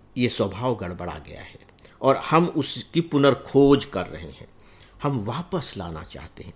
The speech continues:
तो देखिए, जो चीज़ हमारे पास हो पहले से,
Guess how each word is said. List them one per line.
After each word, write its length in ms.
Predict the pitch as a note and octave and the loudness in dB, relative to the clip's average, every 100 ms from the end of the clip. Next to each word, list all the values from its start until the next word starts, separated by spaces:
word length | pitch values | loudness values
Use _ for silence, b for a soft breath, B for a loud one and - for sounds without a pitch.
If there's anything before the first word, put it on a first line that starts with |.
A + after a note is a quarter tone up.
| B B | B B
तो 80 | E3 | 4
देखिए, 300 | E3 G3 A3 | 8 8 6
जो 220 | C#3+ E3+ | 4 4
चीज़ 300 | F#3+ - E3+ | 4 0 -4
हमारे 320 | C3 B2+ C3 C3+ | -2 -2 -2 -4
पास 440 | A#2 A#2 - - - - C3+ | -4 -6 -6 -14 -18 -4 0
हो 160 | A2 E2+ | 0 -2
पहले 280 | F2+ G2 F#2 | -6 -6 -6
से, 280 | F2 G2+ D3+ | -6 -6 -8